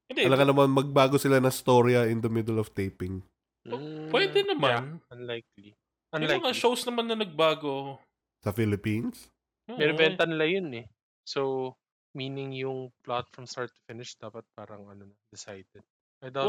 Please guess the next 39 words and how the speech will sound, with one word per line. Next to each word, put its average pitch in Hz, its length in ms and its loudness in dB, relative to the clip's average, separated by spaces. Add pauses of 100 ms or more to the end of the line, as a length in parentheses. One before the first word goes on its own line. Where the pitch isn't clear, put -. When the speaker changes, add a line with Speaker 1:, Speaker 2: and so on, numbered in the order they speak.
Speaker 1:
Well, - 80 -14
Speaker 3:
yung 131 180 -12
flexibility 117 800 -14
nila 110 180 -16
would 104 200 -20
be - 180 -20 (180)
Speaker 1:
ala, 147 280 -2 (280)
hindi 185 220 -8
naman 185 320 -2
Speaker 3:
Ano? 147 80 -16
Speaker 1:
ganun 143 320 -2
ata 123 360 0
yun. 123 280 -8
I 175 120 -10
think 214 220 -18
meron 185 300 -4
naman 170 240 -6
silang, 139 480 -6
ano, 117 400 -12 (340)
Speaker 3:
May 117 140 -12
leeway? 107 580 -12 (300)
Speaker 1:
Oo. 180 240 -6
Speaker 3:
I 143 40 -6
think 170 220 -6
nagkakaroon 156 560 0
lang 156 140 4
Speaker 2:
Hindi. 220 100 4
Speaker 3:
ng 240 220 4
leeway 165 180 -8
pagka 147 280 -6
nagkakaroon 127 580 -6
ng 127 180 -10
biglang 123 340 -12
issue 131 340 -8
na 123 120 -8
may 120 140 -10
kailangan 117 420 -8
tanggalin 110 480 -16
na, 110 180 -12